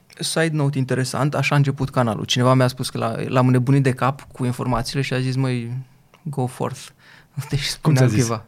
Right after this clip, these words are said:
Speaker 1: Uh, a zis, „Mă, dacă știi atât de mu-,” nu, n-a vrut să mă insulte. Mi-a zis ca o idee o-, oricum, era sătul. Mi-a zis, „Măi, <laughs> de ce nu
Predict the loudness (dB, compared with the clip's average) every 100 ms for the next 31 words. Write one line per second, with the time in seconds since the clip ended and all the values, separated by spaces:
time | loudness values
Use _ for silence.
0 | _ _ -20 -20 -20 -14 -6 -4 -2 -2
1 | -2 -2 -2 -2 -2 -2 -2 -2 -2 -2
2 | -2 -2 -2 -2 -4 -6 -20 -10 -6 -2
3 | -2 0 0 2 2 2 0 0 0 0
4 | 0 2 2 2 0 0 -2 -2 0 0
5 | 0 2 2 0 -2 -2 -2 -4 -4 -2
6 | 0 0 0 -4 -2 0 -2 -6 -8 0
7 | 2 0 -8 -18 -20 -18 -18 -6 0 2
8 | 4 4 4 2 2 2 4 4 2